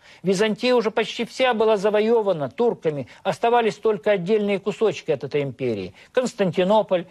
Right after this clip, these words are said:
Пелопоннес, Марийская, э, Мари-, Ма-, Ма-, Ма-, Марийское княжество. И оставалось совсем немного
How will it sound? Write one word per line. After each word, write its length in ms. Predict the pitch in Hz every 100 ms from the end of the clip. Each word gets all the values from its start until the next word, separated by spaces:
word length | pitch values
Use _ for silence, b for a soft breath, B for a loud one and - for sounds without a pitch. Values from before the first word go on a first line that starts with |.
| B -
Пелопоннес, 800 | 247 220 - 180 196 208 - _ b
Марийская, 760 | 165 185 190 175 - 180 160 - _ _ -
э, 520 | 156 147 143 143 135 123 113
Мари-, 300 | 147 165 190
Ма-, 200 | 180 175
Ма-, 200 | 180 175
Ма-, 180 | 185 175
Марийское 640 | 180 175 170 - 165 147 139
княжество. 600 | - 156 127 123 139 - B B B
И 160 | 240 269
оставалось 680 | - 185 - 254 262 240
совсем 400 | - - 240 226
немного 540 | 220 214 220 160 120